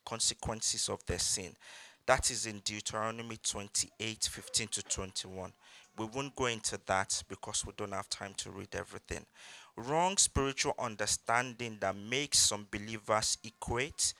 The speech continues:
poverty to holiness. They're two different things, aren't they? Poverty, you don't have to be poor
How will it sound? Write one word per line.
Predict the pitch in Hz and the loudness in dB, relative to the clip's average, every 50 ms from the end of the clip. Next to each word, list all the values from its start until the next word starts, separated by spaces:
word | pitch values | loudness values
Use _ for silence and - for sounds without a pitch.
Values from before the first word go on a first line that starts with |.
| - _ - - | -10 _ -2 2
poverty | - 123 113 - 117 110 107 - - - | 4 4 6 8 8 8 8 6 2 2
to | - - - - - | 2 0 -2 -2 -2
holiness. | - 98 98 92 90 78 - - - - - - - - _ _ _ _ _ _ - - _ _ - - - - _ _ _ _ _ - - - 104 | -4 -4 -4 -4 -6 -10 -8 -4 -2 -2 0 -2 -4 -6 _ _ _ _ _ _ -20 -20 _ _ -18 -18 -18 -18 _ _ _ _ _ -16 -16 -2 0
They're | 107 107 | 0 2
two | - - - 139 | 2 2 0 0
different | - 123 123 - - 117 110 107 - | 0 0 -2 2 2 0 0 0 -2
things, | - 101 95 98 | -4 -4 -2 -2
aren't | 101 98 95 - - - - | -2 -2 0 -2 -2 -2 -2
they? | 80 107 - - _ _ _ _ _ _ _ _ _ _ _ _ _ _ _ _ _ _ - _ - - - - - - _ _ | -4 -6 -6 -8 _ _ _ _ _ _ _ _ _ _ _ _ _ _ _ _ _ _ -20 _ -18 -18 -18 -20 -20 -20 _ _
Poverty, | - 127 127 120 - 123 120 - - - - - 113 113 117 - - - _ _ _ _ _ _ _ _ _ - - _ _ _ _ _ _ _ - - _ _ _ _ _ - - - - - - - _ _ _ - | 6 6 6 8 10 8 8 8 6 4 4 4 2 -2 -8 -10 -12 -16 _ _ _ _ _ _ _ _ _ -20 -20 _ _ _ _ _ _ _ -20 -20 _ _ _ _ _ -20 -20 -20 -20 -20 -20 -20 _ _ _ -4
you | - 120 120 | -2 2 4
don't | - 156 160 | 6 8 10
have | 165 147 - - | 10 8 8 6
to | - 123 | 2 -2
be | 110 110 - - _ - | -2 -4 -6 -6 _ -2
poor | - - 107 101 104 120 131 | 0 2 4 4 4 4 2